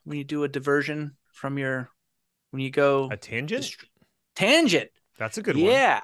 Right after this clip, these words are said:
Speaker 2: Okay.
Speaker 1: So S M T P being insecure is bad enough. Another problem is it's super easy to put a computer on the internet.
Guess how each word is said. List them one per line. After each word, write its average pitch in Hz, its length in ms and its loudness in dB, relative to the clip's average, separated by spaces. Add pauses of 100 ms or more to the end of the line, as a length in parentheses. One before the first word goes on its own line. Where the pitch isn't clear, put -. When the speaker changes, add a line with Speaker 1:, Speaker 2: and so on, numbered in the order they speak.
(100)
Speaker 2:
Okay. - 320 -8 (800)
Speaker 1:
So - 400 2 (1700)
S 247 160 2
M 359 60 8
T 269 140 4
P 202 180 2
being 151 460 2 (200)
insecure 151 400 4
is 123 120 4
bad 113 200 2
enough. - 360 -14 (920)
Another 277 320 4
problem 160 340 4
is 139 200 -4 (120)
it's - 200 0
super 233 440 6
easy 123 280 6
to 127 80 -4
put 151 260 0
a 135 60 -6
computer 131 440 2
on 113 100 2
the 110 120 -6
internet. - 320 -10